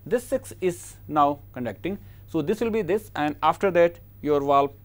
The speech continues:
this is your fifth is, no, here it is six is getting a pulse, and now we are,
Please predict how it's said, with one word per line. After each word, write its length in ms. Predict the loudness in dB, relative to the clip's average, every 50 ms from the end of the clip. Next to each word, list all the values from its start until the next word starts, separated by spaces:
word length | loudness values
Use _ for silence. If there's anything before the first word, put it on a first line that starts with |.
| -20 -20 -20 -20 -20 -20 -20 -20 -20 -20 -20 -18 -10
this 200 | -6 -6 -2 0
is 200 | 0 -2 -2 0
your 240 | 2 2 2 2 -2 -6 -16 -20 -20 -20 -20 -20 -20 -20 -20 -20 -20 -20 -20 -20 -20 -20 -20 -20 -20 -20 -20 -20 -20 -20 -20 -20
fifth 280 | -6 -4 -4 -4 -4 -6
is, 500 | -8 -8 -8 -10 -16 -18 -20 -20 -20 -20 -20 -20 -20 -20 -20 -16 -14
no, 160 | -14 -14 -14 -16 -10 -6
here 180 | -6 -6 -6 -6
it 80 | -6 -8
is 120 | -8 -6
six 240 | -4 -4 -4 -2 -2
is 140 | -4 -4 -2
getting 260 | -2 0 0 2 2
a 60 | 2
pulse, 400 | 2 4 6 4 4 4 0 -10 -20 -20 -20 -20 -12 -4
and 180 | -2 0 2 4
now 280 | 6 6 6 4 2 -2 -10 -20 -18 -8
we 160 | -2 2 4
are, 220 | 4 4 4 2